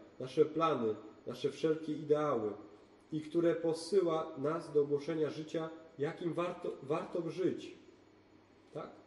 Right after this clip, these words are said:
E, przyjdźcie do źródła, nie? Wszyscy spragnieni. Przyjdźcie do źródła, żeśmy dzisiaj śpiewali. Przyjdźcie do źródła, wszyscy spragnieni. Przyjdź do źródła. I w tym źródle odnajdziesz, wa-, że warto żyć.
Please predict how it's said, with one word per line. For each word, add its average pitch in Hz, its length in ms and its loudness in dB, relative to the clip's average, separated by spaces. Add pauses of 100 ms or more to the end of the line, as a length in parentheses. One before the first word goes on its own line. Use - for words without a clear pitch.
(1120)
E, 131 140 0
przyjdźcie 165 480 -4
do 143 140 0
źródła, 151 340 -4 (120)
nie? 113 80 -8 (140)
Wszyscy - 300 -16
spragnieni. 110 420 -6
Przyjdźcie 147 320 -12
do 123 140 -6
źródła, 110 240 -8
żeśmy 101 280 -16
dzisiaj 104 220 -20
śpiewali. 107 320 -18 (880)
Przyjdźcie 156 340 -10
do 131 120 0
źródła, 120 320 -4
wszyscy - 320 -12
spragnieni. 113 400 -8
Przyjdź 175 240 -12
do 151 100 -4
źródła. 110 320 -10 (580)
I 117 60 -12
w - 40 -18
tym 143 160 -4
źródle 143 640 0
odnajdziesz, 147 880 -2 (360)
wa-, 143 420 -8 (100)
że 143 160 -2
warto 160 500 0
żyć. 175 460 -4